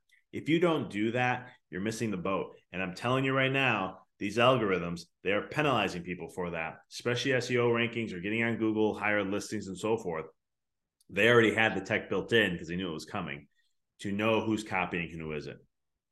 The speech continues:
And so you wanna make sure that you're making it as authentic as you possibly can for yourself and so much more.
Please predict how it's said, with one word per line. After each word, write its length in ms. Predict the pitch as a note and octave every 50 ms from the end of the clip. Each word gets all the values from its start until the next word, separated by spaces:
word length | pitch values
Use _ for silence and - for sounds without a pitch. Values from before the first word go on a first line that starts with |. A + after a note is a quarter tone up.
| _ _ _ _ -
And 180 | F2+ F2+ F2 F2
so 120 | - G2
you 160 | F#2 F#2+ G2
wanna 180 | G2 G2 G2 G2
make 160 | G2+ G2+ F#2+
sure 280 | - - A#2+ A2 G#2 G2
that 140 | F#2 D2
you're 180 | D2 F2+ F#2+ F#2
making 320 | F2+ F#2 F#2+ F#2 G2 F#2+
it 120 | F#2 F2 E2
as 100 | D#2 D#2+
authentic 460 | E2 D#2 - - G2 G2 F#2+ G#2 G2
as 100 | G2 F2
you 100 | F2 E2
possibly 340 | - E2+ D#2+ D#2 - E2 E2+
can 320 | - - E2+ D#2+ D#2 D2+
for 180 | - D#2+ D#2 D2
yourself 340 | D2 C#2+ - D2+ C#2+ C#2+ -
and 80 | C#2
so 120 | - - D2
much 220 | C#2 C2 - -
more. 180 | B1+ B1 A#1 -